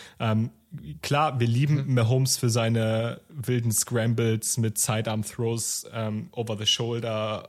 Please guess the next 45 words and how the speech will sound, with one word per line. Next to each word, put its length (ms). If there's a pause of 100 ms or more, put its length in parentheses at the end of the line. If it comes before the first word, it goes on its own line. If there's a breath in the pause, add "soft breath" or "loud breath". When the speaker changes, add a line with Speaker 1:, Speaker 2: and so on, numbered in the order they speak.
(140)
Speaker 1:
alles 300
Mögliche. 520 (480 loud breath)
Aber 140
am 80
Ende 180
des 160
Tages 340
ist 120
auch 120
für 120
Mahomes 680
klassisches 540
Q 160
B, 220
Pocket 300
Play, 360
Bread 320
and 80
Butter. 340 (420 loud breath)
Und 300
das 160
Speaker 2:
Ja. 60
Speaker 1:
musst 240
du 100
als 200
N-F-L-Quarterback 640
können. 260
Und 280
dann 160
möchte 220
ich 100
einfach 220
sehen, 200
dass 140
er 60
das 180
kann. 320
Er 180
hat 140
seiner 180
Pocket 360
in 60
meinen 180
Augen 440 (120)
noch 200